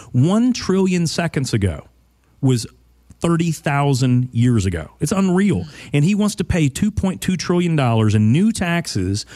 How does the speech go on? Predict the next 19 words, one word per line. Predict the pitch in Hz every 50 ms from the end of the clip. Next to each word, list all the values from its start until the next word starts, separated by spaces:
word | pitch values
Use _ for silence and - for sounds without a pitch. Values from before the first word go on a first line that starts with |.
| - - -
on | - 147 147 151 139 120
Wall | 110 107 107 101
Street | - - 127 120 -
speculation. | - - 127 117 113 - 123 135 156 170 - - 85 78 87 - - - - -
But | - 196 185
what | 214 247
does | 269 240
he | - - 220 214
mean | 185 156 170 202 202 - 110 107 107 120 135 - - _ _ _ _ _ _ _ -
by | 139 143
Wall | 135 123 120 113 110 107
Street | - - - 113 107 -
speculation? | - - 117 107 - 120 131 151 139 - - 82 85 - _
Here's | - 165 170 165
what | 180 175
he |
simply | 156 - 170 156 156 151
means. | 156 185 185 123 90 - - - - - - - - - _ -
Anyone | 170 190 220 254 277 233 135 113 104 98 95 110 135